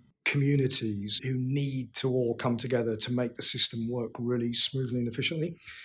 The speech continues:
So there's donors in terms of their behaviour and what they do. There are charities in terms of their administration and record keeping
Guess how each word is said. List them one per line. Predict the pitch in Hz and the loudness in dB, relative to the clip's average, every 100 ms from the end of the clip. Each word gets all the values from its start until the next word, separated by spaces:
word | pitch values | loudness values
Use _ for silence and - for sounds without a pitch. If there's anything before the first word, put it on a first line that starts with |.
| - - - | -20 -20 -4
So | - 147 | 4 6
there's | 135 139 107 | 8 6 8
donors | 160 165 160 143 117 | 6 8 6 4 4
in | 120 | 0
terms | - 131 123 113 | 0 0 0 -2
of | 117 | -4
their | 113 110 | -4 -4
behaviour | 107 135 151 151 139 | 0 2 2 4 4
and | 123 110 | 2 0
what | 101 - | -2 -4
they | 151 - | -12 0
do. | 139 135 123 123 - - - - - - | 4 4 2 -2 -8 -20 -20 -20 -12 -4
There | 135 127 | 0 0
are | 117 | 0
charities | 110 - 143 143 147 139 131 117 | 2 4 6 6 4 2 0 -2
in | 113 | -2
terms | - 123 113 - | -2 -2 -2 -4
of | 104 | -6
their | 120 110 107 | -6 -6 -4
administration | 113 113 110 - 123 123 - 123 120 | -2 0 0 0 0 2 2 2 -2
and | 117 107 | -2 -2
record | 127 127 - 117 110 | -2 -2 -4 -6 -6
keeping | 123 110 - 113 113 | -6 -6 -4 -4 -4